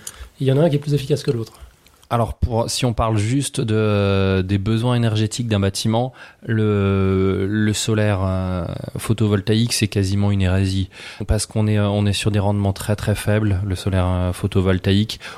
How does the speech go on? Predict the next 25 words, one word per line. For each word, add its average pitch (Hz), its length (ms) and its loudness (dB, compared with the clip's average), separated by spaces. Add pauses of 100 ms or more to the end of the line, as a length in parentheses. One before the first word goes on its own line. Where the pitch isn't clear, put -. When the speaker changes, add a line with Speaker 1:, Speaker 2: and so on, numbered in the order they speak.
(120)
Speaker 2:
On 95 60 0
pro-, - 260 0
ben, 92 320 0 (160)
on 101 100 -2
arrive 95 240 -2
tr-, - 180 -6
à 98 140 2
générer 95 320 2
très, - 240 -2
très - 160 -2
peu 117 160 0
d'électricité 107 680 -2
par 95 160 0
rapport 95 220 -2
à 98 60 0
ce - 80 -10
que - 80 -4
le, 95 180 2
la 92 200 2
chaleur 117 340 2
que - 80 -8
peut 107 140 0
fournir 98 320 2
le 98 80 4
soleil, 113 480 2